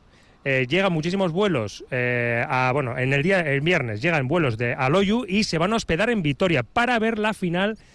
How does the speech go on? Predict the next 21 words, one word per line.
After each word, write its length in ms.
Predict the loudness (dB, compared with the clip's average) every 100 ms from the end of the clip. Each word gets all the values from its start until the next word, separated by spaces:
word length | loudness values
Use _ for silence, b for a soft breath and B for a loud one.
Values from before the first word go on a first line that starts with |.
| b b b
de, 680 | -4 0 2 0 0 0 0
entre 360 | -2 -2 2 2
el 100 | 2
Liverpool 480 | 2 2 2 0 0
y 180 | 0 2
el 380 | 2 2 0 0
Tottenham 500 | 0 0 -2 -6 -10 -14
el 380 | -6 -2 -2 -2
sábado 420 | -2 0 2 0 0
en 200 | 0 0
Madrid. 340 | 2 2 0 -4 B B B -4
Es 100 | 0
el 80 |
efecto 320 | 2 0 -2 -2
contrario, 440 | 0 0 0 0
porque 260 | -2 0 0
aquí 460 | 0 0 0 0 -2
los 180 | -4 -2
hoteles 260 | -2 -2
estaban 300 | 0 0 0
carísimos 640 | 2 0 0 0 -2 -2